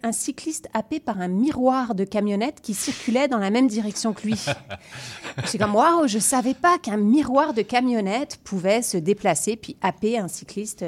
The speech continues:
Speaker 1: Vraiment, on me l'apprend. Je sais que l'auto, euh, autonome arrive, la voiture autonome va peut-être, euh, euh, pouvoir, euh, euh, indépendamment prendre ses, <laughs> ses décisions. Mais en attendant, au volant de ces véhicules-là, ben, souvent, il y a des humains. Alors, euh,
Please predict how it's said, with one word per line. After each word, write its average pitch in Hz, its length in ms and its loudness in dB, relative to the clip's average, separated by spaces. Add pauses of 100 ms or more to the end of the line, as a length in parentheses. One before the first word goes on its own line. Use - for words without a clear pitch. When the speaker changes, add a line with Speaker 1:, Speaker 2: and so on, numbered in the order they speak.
Speaker 1:
Vraiment, 170 420 -8
on 196 60 -6
me 175 180 -2
l'apprend. 175 520 -4 (320)
Je - 100 -6
sais - 160 -4
que 202 120 -10
l'auto, 190 440 -2
euh, 160 260 -4
autonome 180 600 -6
arrive, 185 480 -4
la 175 100 -6
voiture 160 300 -10
autonome 170 480 -4
va 180 220 -2
peut-être, 185 520 -8
euh, 156 120 -6 (360)
euh, 151 240 -6
pouvoir, 165 520 -6
euh, 156 160 -6 (420)
euh, - 100 -12
indépendamment 175 580 -4
prendre 185 240 -6
ses, 170 340 -4 (180)
<laughs> - 160 -16
ses - 200 0
décisions. 190 460 -2
Mais 240 240 0
en 247 140 0
attendant, 170 760 -4
au 208 80 -2
volant 185 320 -2
de 175 160 -2
ces 180 340 -4
véhicules-là, 170 720 -4
ben, 160 140 -8
souvent, 170 300 -10
il 208 80 -8
y 180 60 -6
a 160 60 -6
des 170 340 -6
humains. 175 220 -4 (460)
Alors, 160 300 -4
euh, 151 160 -4